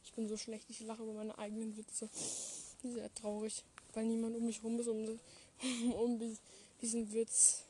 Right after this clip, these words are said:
lustig zu finden. Ja, wow. Ähm, ja, die Fo-, die Folge würde ich dann auch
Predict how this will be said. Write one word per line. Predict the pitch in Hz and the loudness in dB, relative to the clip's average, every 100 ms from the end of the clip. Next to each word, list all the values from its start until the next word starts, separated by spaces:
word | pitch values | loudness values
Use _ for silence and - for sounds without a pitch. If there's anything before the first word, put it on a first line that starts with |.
| - - - - - - - - | -20 -20 -20 -20 -20 -20 -20 -2
lustig | 220 214 208 | -2 0 -2
zu | - 208 | -2 -4
finden. | 208 202 196 196 196 - - - - - - - - - 208 | -4 -6 -4 -6 -8 -14 -20 -20 -20 -20 -20 -20 -20 -10 -4
Ja, | 196 190 - - - | -2 -4 -10 -20 -10
wow. | 208 196 190 - - - - - - - | -6 -4 -6 -10 -20 -16 -16 -16 -14 -4
Ähm, | 220 226 233 226 - - - - - - - - - - - - - - - - - - | 0 2 0 -2 -8 -18 -16 -14 -14 -16 -16 -16 -16 -18 -16 -16 -18 -16 -16 -12 -10 -4
ja, | 214 208 202 - - - - | -2 0 -2 -6 -14 -12 -6
die | 220 | -4
Fo-, | - 233 202 | -2 -2 0
die | 214 214 | -2 -4
Folge | - 233 226 220 220 - - - - - 254 | -2 0 2 0 -2 -8 -12 -14 -14 -12 -2
würde | 220 214 | 0 0
ich | - | -2
dann | 220 | -2
auch | 220 | -2